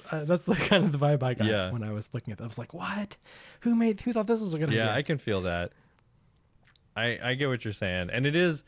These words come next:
Speaker 2: like, <sighs> the, it's gonna have to be so good to overcome that just visual aversion <laughs> that we have to it. Um, yeah, I feel ya.
Speaker 1: Yeah, I just don't know why they would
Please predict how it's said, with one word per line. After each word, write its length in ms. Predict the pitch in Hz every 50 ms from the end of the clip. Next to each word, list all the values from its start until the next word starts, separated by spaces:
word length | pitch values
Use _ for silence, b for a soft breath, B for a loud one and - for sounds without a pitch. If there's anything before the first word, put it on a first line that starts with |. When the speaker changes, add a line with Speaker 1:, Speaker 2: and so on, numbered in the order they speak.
| b b b b b b b
Speaker 2:
like, 320 | 135 139 139 139 - - _ _ _ _ _ _ _ _ _ _ _ _ _ _ _ _ _ _ _ _ _ _
<sighs> 440 | - - - - - - - - -
the, 240 | 104 110 131 135 120 - _ _ -
it's 180 | 131 123 -
gonna 160 | - 180 202
have 120 | 214 220 -
to 80 | -
be 80 | 170 147
so 320 | - - - 147 139 127
good 240 | 117 131 131 127 120
to 120 | 117 104 -
overcome 760 | 110 110 110 104 113 107 92 - - 113 110 107 110 107 98
that 280 | 104 95 92 92 -
just 380 | - 104 95 85 - - - - _ _ _ _ _ _ _ _ _ _ _ _ _ _ _ _ _ _ _ _ _ - 98 92 92 92
visual 520 | - 120 120 107 117 117 110 107 104 104
aversion 680 | 98 92 87 95 95 92 92 95 92 - - 117 113 113
<laughs> 40 | -
that 160 | 117 110 90
we 140 | 95 104 98
have 380 | 98 101 92 87 87 90 87 -
to 180 | - 92 87 85
it. 180 | - - - - _ b b b b b b b _ -
Um, 440 | - 95 90 82 82 78 80 87 - -
yeah, 260 | 98 98 87 82 82
I 100 | 90 104
feel 240 | - - 101 82 82
ya. 120 | 87 -
Speaker 1:
Yeah, 140 | 143 120 110
I 80 | 123 143
just 140 | 143 -
don't 80 | 202 175
know 60 | 156 139
why 160 | 135 135 139
they 120 | 127 131 120
would 180 | 117 113 104